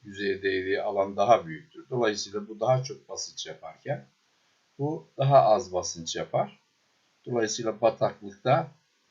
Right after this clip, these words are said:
ördeğin yü-, e, yürümesi daha kolaydır bu sebeple, daha az basınç yapacağı için.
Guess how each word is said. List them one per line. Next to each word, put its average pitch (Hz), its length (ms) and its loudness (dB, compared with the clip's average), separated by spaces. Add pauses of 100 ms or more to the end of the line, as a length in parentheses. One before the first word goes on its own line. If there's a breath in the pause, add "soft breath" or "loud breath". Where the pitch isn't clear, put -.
(100)
ördeğin 107 520 0
yü-, 101 220 -6
e, 98 220 0
yürümesi 95 580 -6
daha 127 260 4
kolaydır 85 460 0
bu - 160 -20
sebeple, - 580 -8 (140)
daha 104 140 2
az 85 220 -2
basınç - 400 -10
yapacağı 80 440 -16
için. - 240 -14